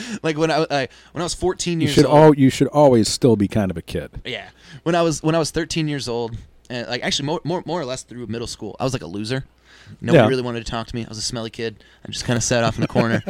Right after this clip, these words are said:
Speaker 2: <laughs>
Speaker 1: Nobody talked to me. That was cool. I was fine with it.
Speaker 2: I was the fat kid with nappy hair. You
Speaker 1: Yeah,
Speaker 2: know.
Speaker 1: you know. And it's like,
Speaker 2: <laughs>
Speaker 1: we had, we had a similar experience.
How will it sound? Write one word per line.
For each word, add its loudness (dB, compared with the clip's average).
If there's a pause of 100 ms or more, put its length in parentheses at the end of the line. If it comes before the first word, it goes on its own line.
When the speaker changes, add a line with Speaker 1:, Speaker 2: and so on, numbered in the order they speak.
Speaker 2:
<laughs> -10
Speaker 1:
Nobody -2
talked -2
to -6
me. -4 (380)
That -6
was -8
cool. -4
I -2
was -4
fine -4
with -6
it. -6 (120)
Speaker 2:
I 0
was 4
the 4
fat 2
kid 0
with 2
nappy 0
hair. -6 (180)
You 0
Speaker 1:
Yeah, 2
Speaker 2:
know. -4
Speaker 1:
you 2
know. 0 (420)
And -2
it's 0
like, 2 (180)
Speaker 2:
<laughs> -8
Speaker 1:
we 2
had, 2
we -2
had 0
a -2
similar 2
experience. 0